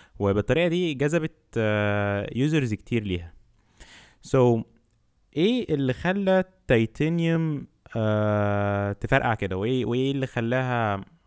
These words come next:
آم، تضرب في السما وتتفوق على كل ال-، ال cross platform tools الموجودة اصلا في السوق؟ آه، و for your information، ال-، ال-، ال cross platform tools ديت كتير جدا، آم، بس تيتانيوم تقريبا واحد من انجحهم يعني.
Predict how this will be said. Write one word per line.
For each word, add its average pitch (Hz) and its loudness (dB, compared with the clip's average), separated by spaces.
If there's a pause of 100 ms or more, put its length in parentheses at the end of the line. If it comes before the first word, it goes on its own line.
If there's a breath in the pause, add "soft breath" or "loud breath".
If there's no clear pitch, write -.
(180)
آم، 98 -6 (140)
تضرب 117 -2
في - -10
السما 117 -4 (280)
وتتفوق 98 -4
على 110 -2
كل 127 -2
ال-، 98 -6
ال 95 -6 (120)
cross 156 0
platform 139 -4 (120)
tools 131 0
الموجودة 101 -2
اصلا 110 -4
في 98 -12
السوق؟ - -6 (800 loud breath)
آه، 98 -2
و 101 -2
for - -12
your 113 0
information، 123 -2
ال-، 120 -4
ال-، 98 -4
ال 95 -6
cross 139 -8
platform 147 -8
tools 135 -6
ديت 131 -2
كتير 131 -6
جدا، 143 -4 (600 soft breath)
آم، 98 -4
بس 104 -4
تيتانيوم 151 -2
تقريبا 143 -2
واحد 127 -2
من 107 -2
انجحهم 95 -2
يعني. 85 -8